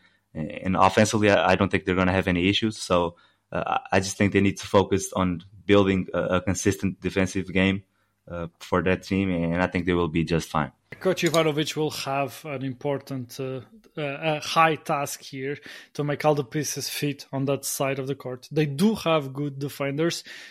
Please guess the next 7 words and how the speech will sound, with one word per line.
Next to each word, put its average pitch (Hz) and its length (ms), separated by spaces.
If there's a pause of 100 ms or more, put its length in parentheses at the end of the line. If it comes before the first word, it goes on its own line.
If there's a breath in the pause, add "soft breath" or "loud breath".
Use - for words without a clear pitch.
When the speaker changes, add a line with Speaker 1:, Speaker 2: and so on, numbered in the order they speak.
(180 loud breath)
Speaker 2:
They, 165 760 (120)
I 160 120
think 185 280
that 170 200
they 170 200
might 160 380
lack 156 440